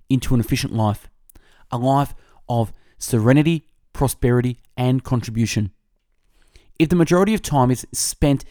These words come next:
examining and tweaking systems to perfection, great results will materialize. Stop looking for a sudden hand of God solution to problems.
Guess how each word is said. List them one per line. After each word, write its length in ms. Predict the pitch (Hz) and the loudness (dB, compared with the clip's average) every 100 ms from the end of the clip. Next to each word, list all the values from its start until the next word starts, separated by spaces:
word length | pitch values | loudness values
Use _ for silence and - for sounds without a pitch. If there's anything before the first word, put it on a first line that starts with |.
| _ - | _ -10
examining 720 | 117 110 107 139 170 180 190 | -6 -4 0 2 4 2 0
and 120 | 123 - | -2 -4
tweaking 400 | - 147 131 117 | -2 -2 -2 -4
systems 460 | - 165 180 175 | -4 -4 -4 -4
to 80 | - | -6
perfection, 560 | - 110 170 - 202 180 - _ _ | -8 -4 -4 -2 -4 -4 -10 _ _
great 300 | - 135 170 | -2 0 0
results 460 | 170 139 156 160 - | 0 0 0 0 0
will 60 | 127 | 0
materialize. 800 | 120 - 131 139 113 101 - - _ _ _ _ _ _ _ _ _ | 0 0 2 2 2 -2 -4 -12 _ _ _ _ _ _ _ _ _
Stop 260 | - 202 196 | -2 0 0
looking 240 | 190 196 | 0 0
for 120 | 160 | 0
a 60 | 165 | 0
sudden 380 | - 175 175 147 | 0 0 0 0
hand 240 | 135 147 | 0 0
of 100 | 127 | -2
God 260 | - 135 147 | 0 0 0
solution 380 | - 139 - 120 | -2 -2 -2 -6
to 100 | 117 | -6
problems. 540 | - 117 113 101 - | -4 -4 -4 -6 -8